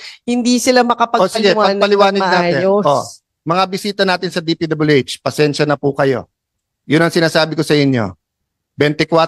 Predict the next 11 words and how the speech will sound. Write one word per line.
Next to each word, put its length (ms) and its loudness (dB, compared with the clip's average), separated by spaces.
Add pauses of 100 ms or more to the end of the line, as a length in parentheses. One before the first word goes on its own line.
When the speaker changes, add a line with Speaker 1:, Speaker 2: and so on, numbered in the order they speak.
(100)
Speaker 2:
yung 160 2
senador, 480 2
iba-iba 420 0
yung 140 -2
opinion. 480 0 (560)
Klaro 320 2
yung 180 4
issue, 380 4
guguluhin 640 2
yung 160 0
issue. 320 -2